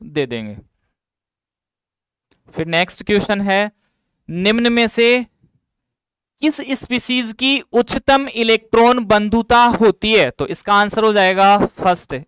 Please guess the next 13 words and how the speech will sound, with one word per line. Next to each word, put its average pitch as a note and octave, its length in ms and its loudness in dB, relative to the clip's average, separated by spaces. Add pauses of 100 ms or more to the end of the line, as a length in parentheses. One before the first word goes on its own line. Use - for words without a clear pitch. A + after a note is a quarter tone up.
(160)
ए। C#3+ 260 -2 (4000)
Next F#3+ 520 -2 (220)
question G#3+ 340 0
देखो, A3 520 2 (580)
निम्नलिखित A#3+ 680 0
में A#3+ 160 2
से B3 260 2
किसमें A#3+ 560 0
ज्यामितीय A3 720 2
समवायता A3 880 4
संभव G#3+ 580 4
नहीं G#3 420 0
है? F#3+ 220 2